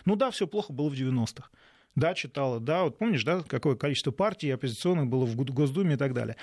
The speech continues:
Но с какого-то момента, э, люди начинают работать, электорат начинает работать в позитивной повестке дня.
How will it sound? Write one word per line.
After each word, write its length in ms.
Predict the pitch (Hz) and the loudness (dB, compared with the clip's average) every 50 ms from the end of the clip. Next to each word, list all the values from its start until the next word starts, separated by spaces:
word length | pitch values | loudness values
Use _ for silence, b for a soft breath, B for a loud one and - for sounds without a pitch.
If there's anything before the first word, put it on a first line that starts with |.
| B B B | B B B
Но 300 | - 190 208 196 160 151 | 4 4 6 4 2 0
с 80 | - - | -4 -4
какого-то 380 | - 185 - 208 185 160 - | -4 -2 0 0 0 0 0
момента, 460 | 165 175 196 220 262 269 240 - 208 202 B B B B B | 0 0 0 0 0 0 0 0 -2 -4 B B B B B
э, 180 | - 143 139 - | -2 0 0 2
люди 240 | 165 175 247 220 220 | 2 0 2 2 0
начинают 460 | 160 143 135 - 165 185 214 196 - | 0 0 -2 -2 0 0 0 0 0
работать, 540 | 151 139 139 139 165 226 220 165 127 - - - | 0 0 0 2 0 0 0 0 -4 -4 -6 -6
электорат 400 | - 127 131 - - 139 123 - | -4 -4 -4 -2 -2 -2 -2 -2
начинает 220 | 131 113 165 170 156 | -2 -2 -2 0 0
работать 240 | 156 165 196 - - | 0 0 0 -2 -2
в 40 | - | -6
позитивной 500 | - 165 160 135 - - 196 170 143 127 | -2 -2 -2 0 2 2 2 4 4 2
повестке 440 | 117 131 113 110 104 - - - 113 | 2 0 -4 -4 -4 -6 -8 -8 -6
дня. 180 | 104 113 117 | -6 -6 -8